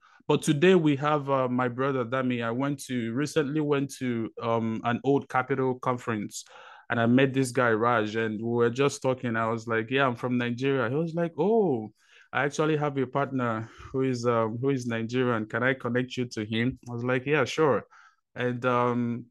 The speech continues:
I called Dami on the phone that particular day, and we just bonded, you know. Um, just the chemistry there. We have, like, similar visions, and we all want to create wealth together. But not only that,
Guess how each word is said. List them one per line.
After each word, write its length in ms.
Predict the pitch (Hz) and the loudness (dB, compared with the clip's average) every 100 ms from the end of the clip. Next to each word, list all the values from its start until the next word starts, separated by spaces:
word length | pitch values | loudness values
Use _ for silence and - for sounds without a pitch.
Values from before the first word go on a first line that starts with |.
| - | -6
I 140 | 107 117 | -2 -2
called 420 | - 175 180 156 | 4 6 8 6
Dami 280 | 156 156 147 | 4 6 4
on 100 | 131 | 2
the 100 | 123 | 0
phone 280 | 147 143 131 | 2 2 4
that 220 | 139 135 | 2 2
particular 480 | 127 - 127 139 135 | -2 -2 -2 0 0
day, 400 | 123 131 127 123 | 0 0 0 0
and 240 | 127 127 | 0 0
we 120 | 135 | -2
just 360 | 123 143 143 120 | 0 0 0 -2
bonded, 520 | 131 135 117 107 104 - - | -2 -2 0 -2 -4 -12 -4
you 100 | 113 | -2
know. 340 | 110 123 123 _ _ _ - | 0 0 -4 _ _ _ -6
Um, 600 | 123 120 120 113 113 113 101 | 0 2 2 2 0 -2 -4
just 520 | 131 143 139 - 117 | 2 2 2 -8 -4
the 100 | 123 | -4
chemistry 580 | - 143 139 131 127 120 | 0 2 2 2 -4 -4
there. 280 | 113 131 | 0 0
We 160 | 123 120 | 2 -2
have, 280 | 120 131 123 | 0 -2 0
like, 280 | 123 117 - | 0 0 -4
similar 420 | - 131 131 131 | -4 -2 0 0
visions, 600 | 120 123 123 123 123 123 | 0 -4 -2 -4 -4 -4
and 300 | 117 113 - - - - - | -4 -4 -8 -20 -20 -12 0
we 160 | 147 | 4
all 160 | 139 135 | 6 6
want 240 | 135 135 | 4 2
to 100 | 127 | -2
create 360 | 120 131 135 135 | -4 0 0 2
wealth 340 | 127 123 120 _ | 2 2 0 _
together. 540 | - 117 127 113 107 107 - - - 131 | -12 0 2 2 0 -2 -18 -20 -10 -2
But 160 | 131 | 2
not 180 | 139 151 | 4 4
only 220 | 143 139 | 4 2
that, 400 | 135 135 131 131 | 2 4 2 0